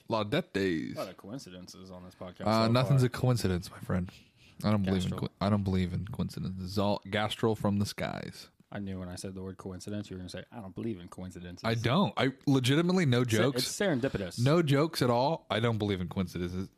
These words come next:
Speaker 1: They, they don't exist. The universe is connected in every single way.
Speaker 2: Like a frog in a leaf.
Speaker 1: Like a frog in a leaf. Yeah.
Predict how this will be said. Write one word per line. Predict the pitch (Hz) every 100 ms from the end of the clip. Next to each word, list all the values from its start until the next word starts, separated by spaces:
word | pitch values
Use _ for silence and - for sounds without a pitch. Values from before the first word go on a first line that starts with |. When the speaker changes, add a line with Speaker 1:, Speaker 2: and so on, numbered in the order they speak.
| _
Speaker 1:
They, | 104
they | 101 90 - 107
don't | 104 95
exist. | 90 - - - _ _ _ _ _ -
The | 107
universe | 113 110 98
is | 98
connected | - 90 90 - - -
in |
every | 90 98
single | - 90
way. | 57 113 - _ _ _ _ _ _ _ _ _ _ _ _ _ _ _
Speaker 2:
Like | 110 104
a |
frog | 95 98 95
in | 98
a | 92
leaf. | 95 101 _ _ _ _ _ _ _ - - _ -
Speaker 1:
Like | 92
a | 87
frog | - 98 101 98
in | 92 92 - _ _ _ _ _ _ _ _ -
a |
leaf. | 58 58 - - -
Yeah. | -